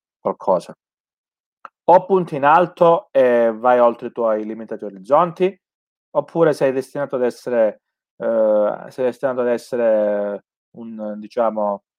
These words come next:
un piccolo capobastone di, di qualcuno, di qualcuno che si crede più importante di te. E appunto, eh, con questa mentalità clientelare la Calabria è ad oggi quello che, è ad oggi quello che è. Quindi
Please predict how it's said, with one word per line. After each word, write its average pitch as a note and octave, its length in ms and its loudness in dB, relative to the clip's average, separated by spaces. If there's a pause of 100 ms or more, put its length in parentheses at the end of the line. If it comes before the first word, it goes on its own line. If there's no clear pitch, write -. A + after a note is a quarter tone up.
(140)
un A#2+ 140 -14
piccolo B2 520 4
capobastone A#2 800 -2
di, G#2 320 -2
di G#2+ 120 -12
qualcuno, A#2 520 -6 (340)
di - 120 -14
qualcuno B2 360 0
che A2+ 120 -2
si - 180 -8
crede A#2 240 2
più - 140 -8
importante G#2+ 460 -10
di A2 100 -10
te. G2 240 -2 (1120)
E B2 840 8
appunto, A2 1160 -4 (400)
eh, B2+ 300 -10 (520)
con C3+ 120 0
questa D#3+ 240 0
mentalità C#3 420 -2
clientelare B2+ 580 2
la A#2+ 120 0
Calabria A#2 580 2 (300)
è C3 120 0
ad A#2+ 100 6
oggi A#2 280 2
quello G#2+ 260 -2
che, - 120 -12
è B2+ 140 -4
ad A2+ 120 2
oggi A2 220 -4
quello G#2 240 -6
che F#2+ 160 -10
è. F2+ 140 -10 (720)
Quindi B2+ 500 -2